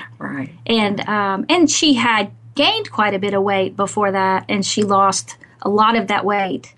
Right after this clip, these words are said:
Speaker 2: That's why she was saying she should do that. Um, and just really became a healthy, whole person.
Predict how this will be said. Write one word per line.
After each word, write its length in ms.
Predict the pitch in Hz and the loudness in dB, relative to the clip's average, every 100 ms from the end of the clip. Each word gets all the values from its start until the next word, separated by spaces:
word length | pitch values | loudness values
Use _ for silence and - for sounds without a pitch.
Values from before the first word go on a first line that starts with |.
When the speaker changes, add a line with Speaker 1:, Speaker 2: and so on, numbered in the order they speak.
| _ - | _ -4
Speaker 2:
That's 200 | 214 202 | -2 -2
why 100 | 196 | -4
she 180 | - | -2
was 100 | 190 | -4
saying 260 | - 214 202 | -2 -2 -2
she 160 | - 196 | -2 -2
should 220 | - 202 | 0 4
do 140 | 214 | 4
that. 220 | 208 196 - - 165 - - | 4 0 -4 -12 -12 -12 -6
Um, 560 | - 208 208 202 202 - - | -2 2 2 2 0 -6 -4
and 160 | 208 226 | 4 6
just 220 | 247 240 | 6 4
really 280 | 247 233 226 | 4 6 4
became 360 | 214 214 220 202 | 2 2 2 2
a 60 | |
healthy, 360 | 185 202 - 190 | 2 0 2 2
whole 240 | 196 196 | 4 0
person. 460 | 190 233 226 - | 2 2 2 0